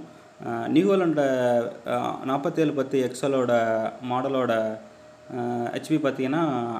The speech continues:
நாற்பத்தி ஏழு ஹெச்பி வரும். ஆனா இதோட original ஹெச்பி பார்த்தீங்கன்னா உங்களுக்கு நாற்பத்தி எட்டு புள்ளி அஞ்சு வரும். ஆனா கம்பெனியில் வந்து நேம் பிளேட் டீட்டெயில்ஸில் mention பண்றது நாற்பத்தேழு ஹெச்பி தான் mention பண்ணியிருக்காங்க.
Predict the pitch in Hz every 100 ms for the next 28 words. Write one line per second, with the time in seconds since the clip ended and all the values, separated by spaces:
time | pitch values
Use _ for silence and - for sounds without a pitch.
0 | - 127 151 175 165 135 123 120 - 131
1 | 117 107 - - - - 135 185 170 160
2 | 147 135 131 160 196 214 170 175 156 151
3 | 156 170 156 135 135 143 165 165 151 151
4 | 143 135 131 120 123 143 139 123 139 160
5 | 127 127 120 123 156 156 147 131 127 127
6 | 143 135 120 120 143 147 147 127 123 -
7 | 127 131 120 123 117 113 120 123 147 131
8 | 120 120 117 135 113 110 113 120 131 117
9 | 117 - 127 120 127 113 113 117 113 110
10 | 110 110 110